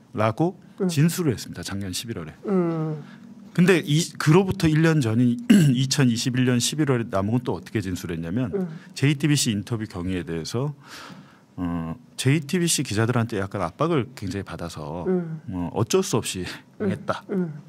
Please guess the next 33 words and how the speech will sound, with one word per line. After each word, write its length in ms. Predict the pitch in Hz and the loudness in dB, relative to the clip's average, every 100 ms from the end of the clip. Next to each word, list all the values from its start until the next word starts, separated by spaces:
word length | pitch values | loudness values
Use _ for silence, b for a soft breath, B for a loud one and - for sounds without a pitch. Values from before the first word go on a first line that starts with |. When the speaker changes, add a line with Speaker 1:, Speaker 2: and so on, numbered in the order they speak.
| - _ | -20 _
Speaker 1:
어쩔 300 | - 117 196 190 | -4 -2 0 0
수 100 | 143 | 0
없이 200 | - 98 | -4 -6
응했다. 480 | 85 92 - 80 - | -6 -8 -8 -10 -10
그리고 360 | - 123 120 113 | -2 -2 0 -2
그, 80 | 208 | 2
그 80 | 135 | 2
Speaker 2:
인터뷰를? 500 | 123 202 175 202 247 | 2 0 0 -2 -4
Speaker 1:
네. 60 | 180 | -6
Speaker 2:
네. 260 | 165 156 151 B B - | -6 -6 -10 B B -4
Speaker 1:
어쩔 280 | 120 185 170 | 0 2 2
수 100 | 156 | 0
없이 200 | 135 127 | -2 0
할 120 | 233 | 0
수밖에 360 | 233 220 - | 2 2 4
없는 160 | 139 131 | 4 4
상황으로 400 | 127 127 123 107 | 4 2 2 -2
얘들이 240 | 95 110 101 | -4 -4 -6
나를 200 | 85 101 | -4 -4
만들어서 640 | 80 82 85 82 131 90 - | -4 -6 -6 -4 -4 -6 -2
그래갖고 200 | 139 135 | 0 0
Speaker 2:
음. 20 | |
Speaker 1:
실제, 400 | 143 202 156 185 147 B B B | 0 -2 0 0 0 B B B
실제적으로 560 | - 196 196 180 156 147 | -4 0 4 4 4 4
제이티비씨 540 | 143 123 131 156 143 | 2 0 0 -2 -2
기자들이랑 500 | - 104 117 104 113 | -4 -4 -2 -2 -2
주고받은 560 | 117 101 107 104 95 113 | -4 -2 0 0 0 -2
문자, 480 | 87 110 131 117 110 - | -2 -4 -2 -2 -2 -6
그가 460 | 95 85 82 82 - | -8 -6 -8 -10 -10
첨부가 400 | - 170 170 156 | -8 -6 -2 -2
돼 100 | 98 | -2
있는데 400 | 85 85 110 101 | -6 -6 -6 -6
Speaker 2:
네. 180 | 185 180 | 0 0